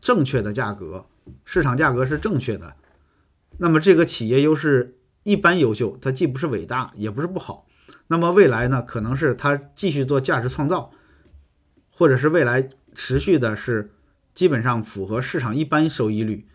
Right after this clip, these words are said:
那么你到底还是投是不投呢？那么有的企-，人，投资者他就说，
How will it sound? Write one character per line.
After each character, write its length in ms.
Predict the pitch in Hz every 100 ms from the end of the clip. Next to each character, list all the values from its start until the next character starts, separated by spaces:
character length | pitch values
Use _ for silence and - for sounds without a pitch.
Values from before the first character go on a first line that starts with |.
| _
那 120 | 151
么 60 | 151
你 120 | 113
到 160 | 101 131
底 80 | 104
还 80 |
是 80 | 113 -
投 180 | 107
是 60 | 127
不 140 | 131
投 220 | 139 - 95
呢？ 140 | - _ _ _ _ _
那 100 | 156
么 260 | 147 135 - _ -
有 180 | 123
的 100 | 127
企-， 240 | 156 - - 110
人， 320 | 120 123 131 -
投 180 | - 123
资 120 | 139
者 220 | 123 85 - _ _
他 100 | -
就 140 | 131 135
说， 360 | 135 120 120